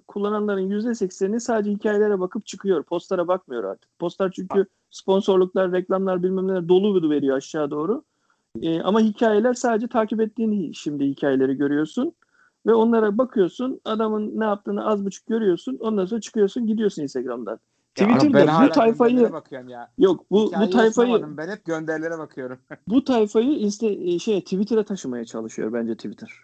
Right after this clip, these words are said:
Speaker 1: Benim anladığım.
Speaker 2: Ama olmaz işte. O farklı bir dinamiği var Twitter'ın. Instagram'ın farklı bir dinamiği var.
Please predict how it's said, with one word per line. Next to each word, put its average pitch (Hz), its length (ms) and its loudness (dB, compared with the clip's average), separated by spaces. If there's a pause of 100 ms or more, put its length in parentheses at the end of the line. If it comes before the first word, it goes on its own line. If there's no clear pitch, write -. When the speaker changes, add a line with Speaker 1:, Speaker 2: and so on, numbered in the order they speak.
Speaker 1:
Benim 147 200 0
anladığım. 120 400 0
Speaker 2:
Ama 147 260 -6
olmaz 285 260 -8
işte. 190 220 -14
O 151 220 -14 (140)
farklı 214 420 -12
bir 202 120 -14
dinamiği 139 380 -12
var 123 160 -10
Twitter'ın. 151 580 -14
Instagram'ın 240 540 -2
farklı 190 400 -2
bir 127 80 -10
dinamiği 127 400 -6
var. 220 180 -8